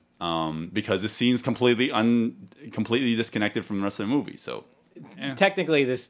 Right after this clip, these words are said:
Speaker 2: this scene could have been removed, but it, it's fine. It establishes the ninjas. I'm f-, I'm fine with it.
Speaker 1: Yeah.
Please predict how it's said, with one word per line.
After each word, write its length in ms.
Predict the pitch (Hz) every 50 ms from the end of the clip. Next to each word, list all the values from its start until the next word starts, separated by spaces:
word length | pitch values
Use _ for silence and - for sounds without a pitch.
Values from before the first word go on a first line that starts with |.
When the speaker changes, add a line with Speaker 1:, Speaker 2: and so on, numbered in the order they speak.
| _ -
Speaker 2:
this 220 | 127 131 120 -
scene 220 | - 131 123 117 113
could 100 | 127 113
have 80 | 104
been 140 | 107 110 104
removed, 420 | 101 101 95 95 95 92 92 - _
but 280 | - - 104 104 - _ -
it, 180 | - 170 151 -
it's 180 | 175 160 - -
fine. 240 | - 123 110 110 120
It 100 | 120 120
establishes 640 | 117 - - 117 110 104 110 107 - - 107 - -
the 60 | 98
ninjas. 360 | 92 90 90 92 92 87 101
I'm 120 | 101 98 -
f-, 80 | - - -
I'm 100 | 101 98
fine 260 | - - 90 85 80
with 120 | 82 82
it. 100 | 85 85 -
Speaker 1:
Yeah. 240 | 175 233 247 226